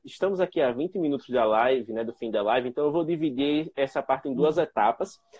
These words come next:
Speaker 1: até pro pessoal conhecer um pouquinho do seu trabalho também mais técnico, né? Você falou que é estudante de administração e você trabalha no time de negócios da Tracto. Você pode explicar pra gente o que
Speaker 2: Uhum.
Speaker 1: é um time de negócios?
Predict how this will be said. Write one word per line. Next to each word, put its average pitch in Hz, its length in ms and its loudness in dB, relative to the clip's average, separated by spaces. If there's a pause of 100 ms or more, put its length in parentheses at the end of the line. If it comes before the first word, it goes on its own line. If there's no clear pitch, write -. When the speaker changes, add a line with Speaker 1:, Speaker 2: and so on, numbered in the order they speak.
(180)
Speaker 1:
até 151 220 2
pro 254 120 -2
pessoal 233 340 0
conhecer 220 280 0
um 220 60 0
pouquinho 208 380 0
do 214 80 -2
seu 220 180 0
trabalho 185 680 4
também 170 420 0
mais 165 260 -6
técnico, 135 500 0
né? 117 120 -2
Você 165 140 -6
falou 165 220 0
que 151 80 0
é 135 40 4
estudante 127 220 -2
de 120 60 2
administração 139 760 -4 (360)
e 320 60 -2
você 359 260 0
trabalha 214 540 4
no 202 440 4
time 220 240 2
de 208 100 -2
negócios 151 760 2
da 127 140 2
Tracto. - 520 -6 (400)
Você 330 140 2 (140)
pode 311 200 6
explicar 226 360 0
pra 165 180 2
gente 180 220 2
o 156 60 0
que 151 140 -4
Speaker 2:
Uhum. 175 40 6
Speaker 1:
é 226 60 2
um 277 120 0
time 175 280 0
de 151 80 -2
negócios? 143 640 -2